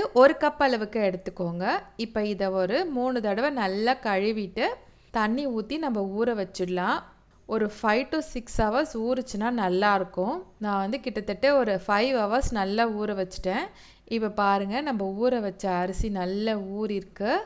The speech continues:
உளுந்தும் நல்லா ஊறிருக்கு பாருங்க. இப்படியே லேசா நம்ம அழுத்தி பிசைஞ்சாலே மேல இருக்க தோல் எல்லாம் வந்துரும். நான் இன்னைக்கு வந்து உளுந்துல இருக்கிற தோலை கொஞ்சம் எடுத்துட்டு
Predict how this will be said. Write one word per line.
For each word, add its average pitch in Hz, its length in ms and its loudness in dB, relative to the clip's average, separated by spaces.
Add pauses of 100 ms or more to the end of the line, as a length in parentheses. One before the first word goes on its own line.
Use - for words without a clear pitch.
(840)
உளுந்தும் 330 500 2
நல்லா 233 360 2 (200)
ஊறிருக்கு 247 500 0
பாருங்க. 175 300 -4 (720)
இப்படியே 269 240 -2 (100)
லேசா 254 580 4
நம்ம 262 240 0
அழுத்தி 226 380 2
பிசைஞ்சாலே 214 680 0 (240)
மேல 226 280 0
இருக்க 220 180 -4 (180)
தோல் 226 280 0
எல்லாம் 208 280 -2
வந்துரும். 185 400 -4 (460)
நான் 220 200 2
இன்னைக்கு 226 300 -2
வந்து 208 220 0 (360)
உளுந்துல 269 420 2
இருக்கிற 208 260 0 (200)
தோலை 233 360 4 (120)
கொஞ்சம் 220 380 0
எடுத்துட்டு 233 360 -2